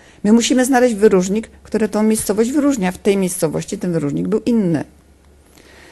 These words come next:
Y, tutaj właśnie jest to miejsce tam, gdzie był kościół. To jest to samo miejsce. Te dwa zdjęcia u góry pokazują nam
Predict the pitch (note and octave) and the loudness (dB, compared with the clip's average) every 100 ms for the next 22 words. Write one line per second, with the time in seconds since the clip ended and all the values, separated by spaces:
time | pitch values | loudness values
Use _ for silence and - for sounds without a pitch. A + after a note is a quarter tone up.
0 | - - G3 G#3 G#3 C#4+ B3+ A3 A#3 G3+ | -20 -4 2 2 2 4 4 4 0 -2
1 | G3+ G#3 G3+ G3 F#3+ F#3+ F#3 E3+ D#3+ G#3 | 0 0 0 0 0 0 2 0 0 0
2 | A3 G3+ A3 - A3 - A#3+ B3+ B3 G3+ | 0 2 2 2 0 4 4 4 2 0
3 | E3+ - E3 F3+ G#3+ B3 G#3+ A3+ G#3+ G#3+ | -2 -6 -4 -2 0 0 2 0 0 0
4 | F#3 G3+ A3 A3 F#3+ F#3 F#3 G3 F#3+ F3 | 2 2 2 0 0 0 0 -2 0 0
5 | F#3 | -2